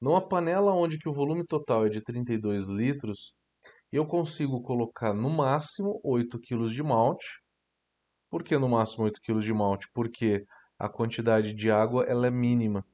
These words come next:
tá? Eu uso a quantidade mínima de água pra não perder eficiência.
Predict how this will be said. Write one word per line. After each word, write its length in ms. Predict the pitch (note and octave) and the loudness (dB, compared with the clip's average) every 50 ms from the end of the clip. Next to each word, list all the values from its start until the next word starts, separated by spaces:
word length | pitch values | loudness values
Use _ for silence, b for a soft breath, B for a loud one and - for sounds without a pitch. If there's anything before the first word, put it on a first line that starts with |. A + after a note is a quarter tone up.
| _ _ _ | _ _ _
tá? 300 | - A2 G#2+ C3 D#3+ - - _ _ _ _ _ _ | -2 0 2 2 0 -2 -8 _ _ _ _ _ _
Eu 140 | - G#2+ G#2+ | -4 -2 0
uso 220 | G#2+ A#2 A#2+ B2+ | 0 0 0 0
a 40 | C3 | -2
quantidade 480 | C3 C3 B2+ C3 C3+ B2 A#2+ A#2+ A#2+ A#2+ | -2 -2 -4 -2 2 2 2 2 2 0
mínima 380 | A#2 A2+ A2+ A#2+ A#2+ A#2+ A#2+ | -2 0 0 2 2 2 0
de 140 | A#2 A#2 A#2 | 2 2 4
água 400 | A2 G#2+ G#2+ G#2+ A#2 C3+ D3+ D#3 _ _ _ _ _ _ _ - | 4 4 4 4 4 2 2 0 _ _ _ _ _ _ _ -2
pra 160 | - B2+ A#2+ | 0 2 4
não 200 | A#2+ A#2+ A#2 A#2+ | 4 4 4 4
perder 360 | B2 C#3+ C#3+ C#3 C#3 B2+ B2 B2+ | 4 2 2 2 2 2 0 0
eficiência. 640 | B2+ - - - G3+ E3+ B2 A2+ A2+ - - - | 0 -4 -6 -4 -2 0 0 -2 -2 -6 -12 -16